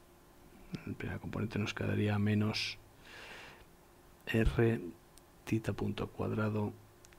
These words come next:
seno de phi. Segunda componente es coger primeras y terceras y multiplicarlas en aspas, pero al revés, con lo cual nos quedaría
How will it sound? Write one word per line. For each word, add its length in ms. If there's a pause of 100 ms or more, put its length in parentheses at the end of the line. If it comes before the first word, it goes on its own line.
(140)
seno 320
de 140
phi. 180 (200)
Segunda 400
componente 360
es 80
coger 240
primeras 600
y 60
terceras 520
y 40
multiplicarlas 720
en 100
aspas, 500 (760)
pero 160
al 80
revés, 680
con 180
lo 160
cual 240
nos 160
quedaría 640